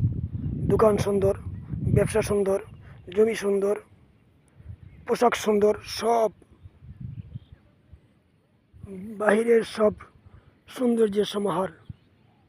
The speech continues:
যা অস্থায়ী, যা ভঙ্গুর,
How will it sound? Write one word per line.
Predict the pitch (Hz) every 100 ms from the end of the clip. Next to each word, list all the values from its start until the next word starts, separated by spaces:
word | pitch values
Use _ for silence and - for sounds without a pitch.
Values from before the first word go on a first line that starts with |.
| - - _ 196
যা | 220 233 214 _ _ _ _ _ _ _ -
অস্থায়ী, | 240 - 214 165 - - - - - - - - - _ - - - - -
যা | 220 226
ভঙ্গুর, | 220 254 240